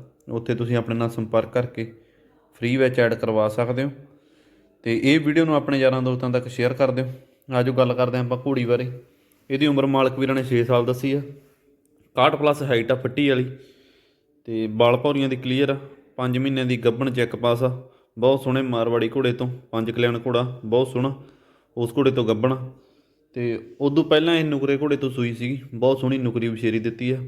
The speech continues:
ਤੇ ਉਦੋਂ ਪਹਿਲਾਂ ਇੱਕ ਮਾਰਵਾੜੀ ਘੋੜੇ ਤੋਂ ਸੂਈ ਸੀ, ਉਦੋਂ ਬਹੁਤ ਸੋਹਣੀ ਮਾਰਵਾੜੀ ਵਿਸ਼ੇਰੀ ਦਿੱਤੀ ਸੀ। ਕਹਿਣ ਦਾ ਮਤਲਬ ਆ ਜਿਹੜਾ ਵੀ ਘੋੜਾ ਛੱਡੋਗੇ ਉੱਦਾਂ ਦਾ ਰਿਜ਼ਲਟ ਦਿੰਦੀ ਆ ਘੋੜੀ। ਬਹੁਤ ਚੰਗੇ ਬੱਚੇ ਪੈਦਾ ਕੀਤਾ ਇਹ ਤੋਂ ਪਹਿਲਾਂ ਇਹਨੇ।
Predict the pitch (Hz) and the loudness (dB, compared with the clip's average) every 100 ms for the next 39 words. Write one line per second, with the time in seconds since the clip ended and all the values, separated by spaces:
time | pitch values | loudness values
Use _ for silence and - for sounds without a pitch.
0 | - _ _ _ _ _ - 127 - 139 | -16 _ _ _ _ _ -2 0 2 2
1 | 147 147 147 160 160 147 - _ - 127 | 2 4 2 4 0 -2 -12 _ -12 -6
2 | 131 123 120 123 127 123 143 139 135 127 | 0 2 2 2 2 0 0 0 0 -2
3 | 127 127 135 127 - _ _ _ - 127 | -2 -2 -6 -8 -20 _ _ _ -4 0
4 | 123 131 135 135 147 131 123 123 123 110 | 4 4 4 0 -2 0 0 0 0 -2
5 | 117 113 120 123 127 123 123 - _ _ | -2 -2 -4 -4 -4 -4 -8 -14 _ _
6 | _ _ _ - 127 147 151 147 139 139 | _ _ _ -4 -2 2 2 2 2 2
7 | 143 123 123 156 156 147 147 135 127 117 | 2 2 0 2 0 0 2 2 0 -2
8 | 123 127 127 - _ 120 113 123 127 123 | 0 0 -4 -12 _ -6 0 0 2 2
9 | 120 123 127 113 117 117 131 123 123 - | 2 0 -2 -4 -2 -2 -2 -4 -6 -12
10 | _ _ _ 113 131 143 131 123 123 120 | _ _ _ 2 2 2 -2 0 -2 -2
11 | 120 117 117 117 120 127 120 120 127 127 | -2 0 -2 -2 -4 -6 -6 -4 -2 -2
12 | 131 | -4